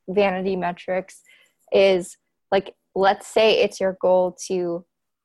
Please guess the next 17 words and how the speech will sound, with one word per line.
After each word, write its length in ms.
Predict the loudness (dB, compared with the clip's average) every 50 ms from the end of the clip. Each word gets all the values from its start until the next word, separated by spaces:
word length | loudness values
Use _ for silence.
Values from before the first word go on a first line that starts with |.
| _ -4
make 220 | -2 -2 -2 -4
some 200 | -6 -8 -6 -4
money 460 | -2 0 0 0 -2 -2 -4 -6 -6 -4
online 760 | -4 -4 -4 -4 -4 -4 -4 -4 -4 -4 -4 -6 -8 -10 -12 _ _
with 200 | -8 -6 -6 -6
your 120 | -6 -4
music 680 | -2 0 0 0 2 2 2 2 2 0 -2 -6 -14 _ _ _ _ _ _
so 480 | -20 -16 -6 -2 0 0 2 0 0 0
that 340 | 0 0 0 0 -2 -4 -6
you 200 | -6 -6 -6 -6
can 520 | -8 -10 -10 -8 -8 -8 -8 -8 -10 -4
focus 400 | -2 -2 -2 -2 -4 -10 -10 -10
more 260 | -8 -6 -6 -4 -4
on 160 | -6 -6 -6
your 100 | -6 -6
music, 480 | -4 -4 -2 -2 -2 -2 -2 -4 -4 -6 _
right? 380 | -6 -4 -2 -2 -2 -2 -4